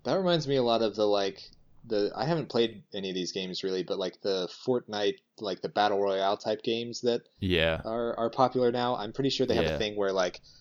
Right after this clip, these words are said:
Speaker 1: you know, the area you're allowed to play in will, like, slowly get smaller and smaller to, like, force you <laughs> to fight people.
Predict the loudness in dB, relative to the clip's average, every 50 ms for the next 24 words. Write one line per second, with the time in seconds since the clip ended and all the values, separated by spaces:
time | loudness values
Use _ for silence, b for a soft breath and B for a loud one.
0 | b b -8 -4 -4 -2 0 0 -2 0 -2 -2 0 2 4 4 4 4 4 2
1 | 2 2 2 4 2 2 2 0 -6 -4 -2 0 2 2 2 0 0 -2 -2 0
2 | 0 -2 -2 -4 -4 -2 0 0 0 0 -2 -2 -2 -4 -4 -2 -2 -2 -2 -2
3 | -4 -6 -8 -6 -4 -2 -2 -2 -4 -2 -4 -4 -4 -4 -8 -6 -4 -2 -2 -2
4 | -2 -4 -4 -4 -6 -6 -8 -8 -2 0 2 2 2 0 -2 -4 -4 -2 -2 -2
5 | -2 -2 -4